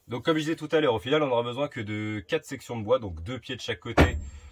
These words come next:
euh, à ras du passage de roue, donc qui feront plus ou moins cette hauteur, un petit peu moins haut, ils feront trente centimètres de haut, donc pareil de l'autre côté. Et deux parties qui serviront de sommier, une qui se retrouvera ici et qui sera fixe, comme je le disais.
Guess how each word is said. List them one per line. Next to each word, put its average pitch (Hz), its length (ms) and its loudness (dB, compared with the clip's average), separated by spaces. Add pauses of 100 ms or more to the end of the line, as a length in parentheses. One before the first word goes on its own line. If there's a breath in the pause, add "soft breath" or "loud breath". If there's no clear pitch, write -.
(300 loud breath)
euh, 98 320 2
à 104 200 8
ras 135 400 4
du 107 100 -12
passage 107 340 -2
de 104 80 -4
roue, 120 180 -4
donc 139 120 -6
qui 110 100 -14
feront 107 220 -10
plus 110 240 -12
ou 117 60 -8
moins 117 160 -4
cette 110 240 -10
hauteur, 120 300 -2
un 113 40 0
petit 110 160 -12
peu 127 140 -6
moins 123 220 4
haut, 151 220 4
ils 104 80 -12
feront 110 220 -10
trente 139 240 -4
centimètres 120 460 -4
de 104 80 -4
haut, 123 180 -4 (380 soft breath)
donc 95 120 -10
pareil 123 280 4
de 113 80 -2
l'autre 107 180 -4
côté. 123 380 -4 (580 loud breath)
Et 147 140 4
deux 127 240 0
parties - 320 -4
qui 139 100 -8
serviront 127 400 0
de 123 60 -10
sommier, 127 360 -4
une 151 160 -2
qui 143 140 -10
se - 140 -14
retrouvera 135 500 -2
ici 135 340 -8
et 120 60 -4
qui 110 140 -12
sera 113 180 2
fixe, - 480 -12
comme 107 160 -6
je 95 80 -8
le 104 80 -4
disais. 104 340 -6